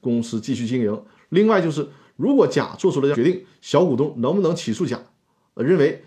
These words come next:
甲是滥用大股东的权利，坑害小股东的利益，能不能？<clears throat> 呃，感谢 Monster 送出的礼物，谢谢。首先公布答案，就是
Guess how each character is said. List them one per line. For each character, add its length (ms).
甲 300
是 160
滥 300
用 160
大 120
股 140
东 100
的 80
权 240
利， 120
坑 280
害 140
小 160
股 80
东 140
的 80
利 100
益， 200
能 140
不 60
能？ 240
<clears throat> 300
呃， 220
感 180
谢 340
Monster 380
送 160
出 80
的 100
礼 140
物， 220
谢 120
谢。 220
首 160
先 380
公 100
布 100
答 100
案， 300
就 140
是 300